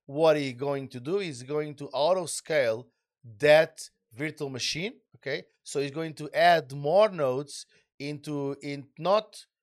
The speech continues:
in this case container nodes or pods in this case, right? But it will create more pods, it will create more nodes as, as well. So when you upgrading those O S images, right?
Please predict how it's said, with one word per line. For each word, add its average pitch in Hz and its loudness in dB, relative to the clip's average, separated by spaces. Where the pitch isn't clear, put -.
in 139 -10
this 156 -8
case 147 -4
container 143 -4
nodes 135 -4
or 123 -2
pods - -2
in 127 -14
this 131 -10
case, 160 -6
right? 160 0
But 165 0
it 170 -16
will 202 -2
create 180 -2
more 160 0
pods, 151 4
it 147 -10
will 190 -10
create 165 -4
more 139 -2
nodes 160 -2
as, 156 -2
as 143 -4
well. 120 0
So 123 -6
when 190 4
you 185 -2
upgrading 165 -2
those 139 -2
O 165 0
S 139 2
images, 160 -8
right? 110 -4